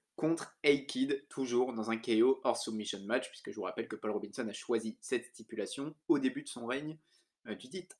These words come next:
Proteus. Mais en plus de ça, ce combat est le dernier combat de qualification pour le main event. Donc pas mal. Paul Robinson qui du coup, dans ce titre Proteus, K O hors submission, affronte que des, euh,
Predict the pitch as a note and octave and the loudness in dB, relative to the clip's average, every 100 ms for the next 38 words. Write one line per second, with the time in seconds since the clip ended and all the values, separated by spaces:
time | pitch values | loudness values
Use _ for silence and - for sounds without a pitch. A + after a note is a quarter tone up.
0 | - F#3+ E3 A2+ G#2 C#3+ F#3+ G3+ F3+ F3 | 4 6 6 2 0 0 2 2 0 -4
1 | D#3 C#3 C3+ D#3+ - B2 C3 B2+ C#3+ B2 | -2 -2 0 0 0 -4 -2 0 2 4
2 | B2 C3+ _ _ _ _ _ _ - C3+ | 4 2 _ _ _ _ _ _ -6 0
3 | E3 D3 C3 - - A#2+ B2+ A2+ C3 A#2+ | 2 2 0 -2 -6 0 2 4 4 2
4 | - A2+ G#2+ C#3 - C#3+ C3+ A#2 G#2 - | 2 -2 -2 -6 2 4 4 0 -4 -8
5 | _ _ _ _ _ _ _ _ - C3+ | _ _ _ _ _ _ _ _ -6 -2
6 | C3 B2 - _ _ _ _ C#3+ D#3 D#3+ | 0 0 -2 _ _ _ _ 6 6 6
7 | D#3 E3 D#3+ C3+ C3 D3+ D#3+ E3 B2+ B2 | 4 2 0 -4 -4 -2 0 0 -2 -4
8 | B2 C#3 - B2+ C3 C#3 D3+ D3+ C3 B2+ | -4 -6 0 0 2 2 0 0 2 2
9 | B2 C3 C3 B2+ D3 A#2 D3 C#3 C3+ C3+ | 0 -2 -2 0 0 0 -2 -4 0 4
10 | C3 A2 | 6 4